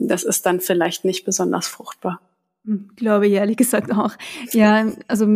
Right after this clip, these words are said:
Speaker 2: ich ke-, ich kenne ja auch total viele Leute, die sagen, äh, sie, sie würden gerne glauben oder sie, sie glauben vielleicht sogar, können aber mit dem Konzept der Kirche gar nichts anfangen.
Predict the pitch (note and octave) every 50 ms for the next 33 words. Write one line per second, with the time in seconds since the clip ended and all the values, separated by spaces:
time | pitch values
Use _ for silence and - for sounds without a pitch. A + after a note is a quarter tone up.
0 | G#3 - - - - - - - - - G#3+ G#3 G#3+ G#3+ G#3+ A3 A3 - G#3 G3
1 | G3+ G3 G3 A3+ G#3+ G#3+ G#3 G3 F#3+ G3 G3+ G#3 A3+ G#3 - G#3 G3 F#3+ - G3
2 | F#3 F#3 F#3+ G3 G3+ G3+ G3 G3 - - - - - - - - - A3+ B3 -
3 | A#3 - A#3 G#3+ G#3+ G3 - A3 F#3 G3+ G#3 G#3 A3+ G3+ G3+ G3+ G3+ G3 G3+ F3+
4 | F3+ F#3+ G3+ A3 G#3+ G3 G3+ G3 F#3+ - G3+ G3 G3 G3 G#3 - G#3+ - F#3+ F3
5 | E3+ G3+ B3 B3 - B3+ A#3 A#3 A#3 A#3 A#3 - A#3 - G#3+ G#3 G#3+ - - A3
6 | G3+ G#3 G#3 G#3 G#3 G#3 G3+ G3 G3 - G3 G3+ G3+ G3+ G3 G3 G3 F#3+ - G#3
7 | F#3+ - G3 G3 - G3+ - - G3+ G#3+ A3+ A3 - F#3 F3 F#3 G3 G3 - -
8 | F#3+ G3 G#3 - - G3 F#3+ G3 G3+ G3+ G3